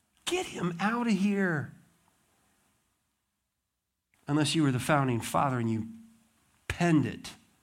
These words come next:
and your signature is on it. Let me tell you what we meant when we wrote it.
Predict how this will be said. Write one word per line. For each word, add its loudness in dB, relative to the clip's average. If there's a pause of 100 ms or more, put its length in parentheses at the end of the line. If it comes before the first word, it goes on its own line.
(540)
and 0
your 2
signature 2
is -4
on -8
it. -20 (1900)
Let 4
me 8
tell 0
you 4
what 2
we 2
meant 2
when 0
we 0
wrote 4
it. -8